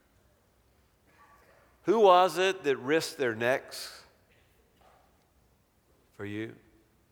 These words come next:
Who was it if you were writing a letter and you were nervous and had new plans and you were scared and you were calling out the list?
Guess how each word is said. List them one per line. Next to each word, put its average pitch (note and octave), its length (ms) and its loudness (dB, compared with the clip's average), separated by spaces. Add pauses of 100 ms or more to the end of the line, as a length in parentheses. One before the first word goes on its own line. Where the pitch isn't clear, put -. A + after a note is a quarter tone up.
(2250)
Who G#3 160 2
was G3+ 280 6
it G3+ 120 2
if F3+ 120 0
you G3 160 0
were F#3+ 180 4
writing G3+ 440 4
a F#3+ 80 0
letter G3+ 360 4
and E3 140 0
you A3 140 -2
were F#3+ 120 2
nervous G#3 600 2
and C#3 100 -6
had G#3 280 2
new F3+ 160 -2
plans G3+ 560 0
and C#3 100 -8
you G#3+ 140 0
were G3 100 2
scared G3 520 2
and D#3+ 60 -6
you G#3 100 4
were F#3+ 160 6
calling G3 600 2
out F#3+ 220 0
the F#3 100 -2
list? F#3+ 680 0